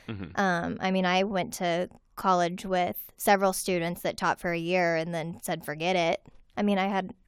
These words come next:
Speaker 2: there was one classmate I can think of that walked out, I think, halfway through her first year of teaching and has not been back in a classroom since. I
Speaker 1: Wow.
Speaker 2: mean, and it's unfortunate that she had such a terrible experience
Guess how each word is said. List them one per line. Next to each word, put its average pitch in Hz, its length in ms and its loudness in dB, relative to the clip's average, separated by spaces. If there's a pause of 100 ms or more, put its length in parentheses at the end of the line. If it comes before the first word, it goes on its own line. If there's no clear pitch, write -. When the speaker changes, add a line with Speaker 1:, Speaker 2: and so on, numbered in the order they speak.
Speaker 2:
there 190 220 0
was 185 160 -2
one 175 200 0
classmate 196 400 -2
I 226 80 -2
can 233 180 -4
think 202 200 -4
of 185 220 -4
that 180 280 -2
walked 175 280 -2
out, 165 200 2
I 262 80 -2
think, 254 200 -2
halfway 180 340 0
through 180 460 0 (420)
her 180 260 2
first 170 260 -2
year 156 100 2
of 165 80 -8
teaching 165 440 -4
and 165 180 -4 (160)
has 175 260 -4
not 151 180 -6
been 160 140 -6
back 156 200 -6
in 147 60 -8
a 151 60 -10
classroom 180 420 -4
since. - 400 -6
I - 80 -4
Speaker 1:
Wow. 208 40 2
Speaker 2:
mean, 196 180 0 (340)
and 226 100 8
it's 220 140 4
unfortunate 208 560 2
that 196 120 0
she 190 180 -4
had 185 200 -4
such 180 180 -6
a 175 80 -2
terrible 180 360 -2
experience - 960 -4